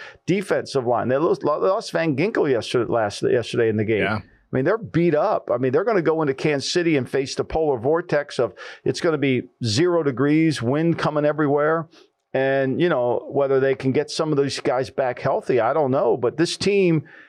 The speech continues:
Speaker 1: you know, for all what they looked like early in the year to end up being a six seed, it's somewhat disappointing. A-, and for me, it's disappointing because they lost so many. I thought their defense could carry 'em, right? I, I really did. I,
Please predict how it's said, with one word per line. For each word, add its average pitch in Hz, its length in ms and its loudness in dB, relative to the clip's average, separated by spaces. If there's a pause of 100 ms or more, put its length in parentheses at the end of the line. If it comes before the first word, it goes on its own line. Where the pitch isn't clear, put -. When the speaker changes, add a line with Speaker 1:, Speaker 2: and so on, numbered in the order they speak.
(140)
Speaker 1:
you 156 100 0
know, 151 160 0
for - 180 -2
all 185 580 4
what 175 160 0
they 160 120 4
looked 165 240 0
like 147 220 -2
early 151 320 2
in 143 80 4
the 143 80 4
year 170 180 4
to 139 100 0
end 151 200 2
up 160 120 -2
being 156 200 2
a 110 60 2
six - 340 -2
seed, 185 480 0 (320)
it's - 160 -4
somewhat 254 500 0
disappointing. 160 760 0 (120)
A-, 151 180 0
and 147 200 0
for 143 120 -2
me, 156 580 2 (380)
it's - 200 -4
disappointing 165 720 0
because 131 480 0
they 127 140 2
lost 123 320 0
so 160 180 0
many. 147 300 0
I 185 180 0
thought 185 240 -2
their 151 140 2
defense 123 500 -2
could - 220 -6
carry 104 360 0
'em, - 180 -6 (840)
right? 131 320 0
I, 131 160 0 (140)
I 147 60 0
really 151 300 2
did. 123 180 2
I, 131 120 2